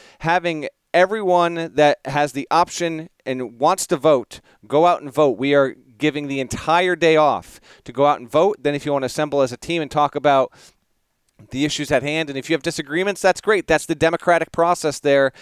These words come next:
It would be a wonderful thing. I didn't mention earlier, but I did a story, uh, earlier this week, uh, with New Mexico State, which was the, as far as I know, the first,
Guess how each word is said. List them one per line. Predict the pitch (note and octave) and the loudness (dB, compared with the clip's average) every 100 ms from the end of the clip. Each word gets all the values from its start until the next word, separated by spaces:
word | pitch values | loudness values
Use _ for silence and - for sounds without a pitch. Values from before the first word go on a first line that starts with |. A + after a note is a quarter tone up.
| - - - | -20 -16 -4
It | C#3 | -4
would | C#3 C#3+ | -2 -2
be | D3 | 0
a | C#3 | 0
wonderful | C3 D#3 D3+ C#3+ | 0 -4 -4 -6
thing. | - E3+ D#3+ B2+ | -4 -2 -2 -4
I | F#2 A2+ | -6 -6
didn't | D3 C#3+ | -6 -6
mention | D#3+ C#3+ | -8 -6
earlier, | A2 F3+ E3 | -2 0 0
but | C3 C3+ | 2 2
I | |
did | C3+ D3 | 0 -2
a | |
story, | - D#3+ D3 C3+ | -4 0 0 0
uh, | A#2+ G#2+ A#2+ A2+ G#2+ G#2 F#2 D2 - | -2 -4 -2 0 -2 -4 -8 -16 -6
earlier | D3+ E3 D3 | -2 0 0
this | B2 - | -2 -6
week, | F#3+ G#3+ - - - - - | -8 -10 -12 -18 -20 -20 -4
uh, | C3 B2+ B2+ | 0 2 0
with | B2+ D3 | -2 -6
New | D#3 | -2
Mexico | D#3 - - D3+ | -2 -4 -6 -6
State, | - - G3+ F3+ - - | -4 0 0 0 -6 -18
which | B2 C#3 D3+ - - - - _ _ _ | -6 0 0 -2 -10 -10 -16 _ _ _
was | C3+ C#3 - | -6 -6 -4
the, | D3 C3+ - | -6 -6 -8
as | - | -6
far | - E3 | 0 2
as | C#3+ | 2
I | F3 | 0
know, | F3 G3 C3 | 2 0 0
the | B2+ C3+ | -4 -6
first, | E3 E3 - | -4 -4 -6